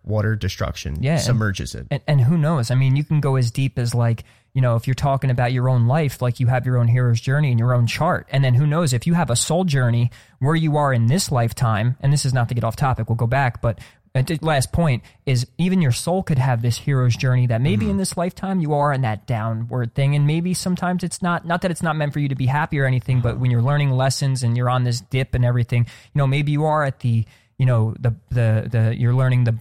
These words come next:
Speaker 2: the rough lessons as you'd
Speaker 1: Mm-hmm.
Speaker 2: see in a movie. And that's where you're at on your soul's journey.
Speaker 1: Yeah.
Speaker 2: You know, you got some people are like, "Man, why do I always have this luck or this, or
Speaker 1: Mm-hmm.
Speaker 2: you're meant to do this?" It's like, well,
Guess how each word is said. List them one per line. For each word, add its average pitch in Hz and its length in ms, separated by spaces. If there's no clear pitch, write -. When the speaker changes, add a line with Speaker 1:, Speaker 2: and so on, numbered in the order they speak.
Speaker 2:
the 123 160
rough 120 300
lessons 113 440
as 113 220
you'd 107 120
Speaker 1:
Mm-hmm. 98 40
Speaker 2:
see 120 160
in 113 80
a 113 60
movie. 113 340
And 120 100
that's 139 220
where 135 120
you're 123 240
at 127 220
on 123 160
your 110 140
soul's 208 440
journey. 104 460
Speaker 1:
Yeah. 92 180
Speaker 2:
You - 40
know, 143 160
you 147 80
got 143 200
some 139 180
people 156 240
are - 20
like, 113 140
"Man, 143 240
why 123 100
do 170 100
I 180 60
always 175 180
have 147 260
this 151 220
luck 143 280
or 104 60
this, 104 200
or 110 60
Speaker 1:
Mm-hmm. 117 100
Speaker 2:
you're 117 120
meant 147 180
to 139 60
do 131 140
this?" 147 260
It's 113 160
like, 117 200
well, 123 300